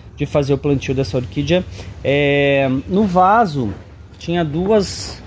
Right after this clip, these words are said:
mudas dessa planta, eu retirei, deixei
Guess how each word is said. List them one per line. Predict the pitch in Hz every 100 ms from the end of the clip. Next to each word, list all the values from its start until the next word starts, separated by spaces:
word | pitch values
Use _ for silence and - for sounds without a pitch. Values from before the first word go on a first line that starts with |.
| 131
mudas | 143 151 160 143
dessa | 127 127 -
planta, | 123 - 123 123 170 190 - - - -
eu | 131
retirei, | 147 156 - 160 135 131 185 - - - - - - - - - -
deixei | 139 135 151 156 160